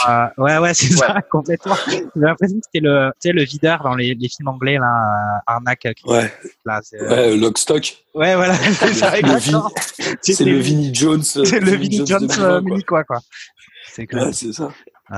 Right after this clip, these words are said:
Speaker 2: Non, et puis, tu vois, il y a aussi, euh, et c'est là où on voit la, la marque des, des équipes, euh, d'expérience,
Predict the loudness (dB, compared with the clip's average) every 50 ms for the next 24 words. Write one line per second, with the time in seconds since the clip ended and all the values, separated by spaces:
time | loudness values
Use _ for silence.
0 | -12 -4 0 2 4 4 4 2 0 -2 -6 -10 -8 -8 -2 2 2 2 2 4
1 | 4 2 2 2 -2 -8 -6 -4 -2 -2 -2 -2 -2 -4 -4 -6 -6 -6 -2 2
2 | 2 4 4 2 2 0 2 2 4 4 4 4 2 2 2 0 -2 -2 -2 -2
3 | -2 -2 -2 -2 -4 -6 -6 -8 -10 -10 -12 -12 -12 -12 -6 -2 0 2 2 2
4 | 2 0 0 0 -2 -2 -2 -2 -2 -4 -2 -2 -2 0 2 4 4 2 2 0
5 | -4 -8